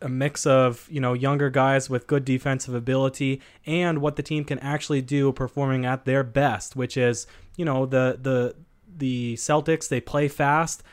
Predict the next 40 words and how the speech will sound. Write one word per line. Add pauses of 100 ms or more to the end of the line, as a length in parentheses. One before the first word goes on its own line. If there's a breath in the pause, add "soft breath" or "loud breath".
(140 soft breath)
they
have
good
outside
shooters, (260 soft breath)
and
their
number
one
guy
isn't
a
center.
I
think
that's
a
big (380 soft breath)
factor
to
consider
in
the
playoff
time,
because (180 soft breath)
when
you
have
a
bunch
of
bigs, (180 soft breath)
you
want
the
ball
to
go
through,